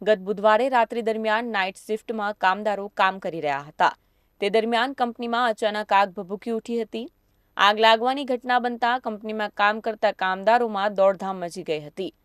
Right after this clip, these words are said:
કંપનીના કામદારોએ આગની ઘટના અંગે શિફ્ટ મેનેજર અને કંપની સંચાલકોને જાણ કરી હતી. બનાવની જાણ થતાં જ સેલવાસ અને આજુબાજુમાં આવેલી આઠ જેટલી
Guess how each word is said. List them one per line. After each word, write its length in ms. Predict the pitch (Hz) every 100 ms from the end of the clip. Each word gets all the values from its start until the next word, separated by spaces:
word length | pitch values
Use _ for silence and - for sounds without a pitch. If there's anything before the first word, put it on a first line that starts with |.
| _ _ _ _
કંપનીના 460 | 208 208 247 247 254
કામદારોએ 640 | 247 247 247 247 247 269
આગની 400 | 277 226 214 220
ઘટના 320 | 220 214 214
અંગે 240 | 214 208 220
શિફ્ટ 380 | 240 262 - 220 208
મેનેજર 460 | 202 208 240 240
અને 100 | 226
કંપની 360 | 214 196 190 196
સંચાલકોને 760 | - 196 214 190 202 - 208 214
જાણ 300 | 214 208 214
કરી 180 | 208 214
હતી. 300 | 214 233 269 _ _ _ _ -
બનાવની 400 | 226 226 240 285
જાણ 260 | 254 262 269
થતાં 340 | 247 247 247
જ 60 | 254
સેલવાસ 520 | - 220 220 220 254
અને 140 | 233 226
આજુબાજુમાં 720 | 214 202 208 208 208 226 214
આવેલી 340 | 202 202 220
આઠ 260 | 226 196 202
જેટલી 340 | 190 202 214